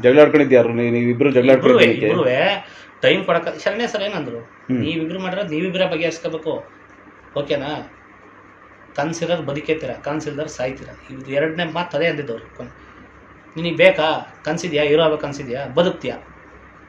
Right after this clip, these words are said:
Speaker 2: ನಿಂಗೇನು ಇಲ್ವಾ? ಸಾಯ್ತೀಯಾ? ನಾನು ನಿಮ್ಮ ಸಾಯರ್ನ ನೋಡ್ಸೋಕ್ಕಾಗಲ್ಲಪ್ಪ. ನಿಮ್ಮ ಇಷ್ಟ ನೀವು ಕ್ಲಿಯರ್ ಮಾಡ್ಕೊಳ್ಳಿ.
Speaker 1: ಹೀರೋ ಆಗ ಕನ್ಸಿತ್ತು ಅಂತ ಇದ್ಮೇಲೆ ಸಿನಿಮಾ ಟೈಮಲ್ಲಿ ಯಾಕೆ ಜಗಳ ತಕ್ಕಬೇಕಾಗಿತ್ತು? ಇದ್ದ, "ಏ, ನನಗೆ ಟೈಮ್ ಇಲ್ಲ ಮಾತಾಡೋಕ್ಕೆ" ಹೆಂಗೆ? ಅಲ್ಲ, ಎಷ್ಟು ಸರಿ ರಾತ್ರೆಲ್ಲ ಕಾಲ್ ಮಾಡಿ ಮಾಡಿ ಅವಳಿಗೆ ಕ-, ರಾತ್ರಿ ಎಷ್ಟೊತ್ತು ಮಧ್ಯರಾತ್ರಿ ಎಲ್ಲ ಬಂದಿದ್ದೀರಾ?
Speaker 2: ಹೇಳಿದ್ದೀರಾ? ಮತ್ತೆ ಇದು ಹೇಳ್ತಾರೆ ಇಲ್ಲಿ.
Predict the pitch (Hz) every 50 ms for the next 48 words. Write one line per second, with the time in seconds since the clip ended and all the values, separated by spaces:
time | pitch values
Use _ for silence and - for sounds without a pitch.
0 | - - - - - - - - - 185 185 175 190 208 208 196 175 160 131 147
1 | 160 160 156 - - - 208 156 143 - 117 123 - - - - - - - -
2 | - - - - 165 180 208 196 190 180 180 180 170 - 170 165 180 180 180 180
3 | 165 151 143 139 139 - 147 - 127 117 113 113 - - 175 175 - - 160 151
4 | 160 160 160 - 180 165 151 139 139 143 139 135 131 127 120 - - - - -
5 | - - 104 104 113 127 127 120 117 110 110 107 101 90 98 104 107 - - 101
6 | - - - 101 98 98 92 90 90 87 87 87 85 95 95 90 76 73 80 92
7 | - 107 101 113 113 110 107 101 87 95 95 92 95 85 80 82 95 104 113 101
8 | 104 98 101 98 - 104 - 98 90 92 - 85 78 80 78 - - 80 80 92
9 | 101 98 117 113 107 110 117 123 120 117 110 104 104 98 113 113 113 113 110 110
10 | 104 104 104 104 107 101 104 98 101 98 98 92 - - 113 127 127 120 135 135
11 | 139 - - - 156 147 120 113 139 135 135 120 107 117 131 139 135 - 135 135
12 | 131 131 131 131 117 120 120 120 123 123 127 123 123 123 127 127 123 127 123 123
13 | 120 123 123 120 123 120 117 104 117 107 98 - 107 113 123 131 127 127 123 120
14 | 113 - 131 131 127 123 117 113 113 - 139 139 135 - 135 135 135 139 135 131
15 | 127 127 131 123 131 - - 117 - 135 123 113 - - - - 143 135 135 131
16 | - - - 156 143 131 123 139 151 151 - - 123 117 117 113 113 120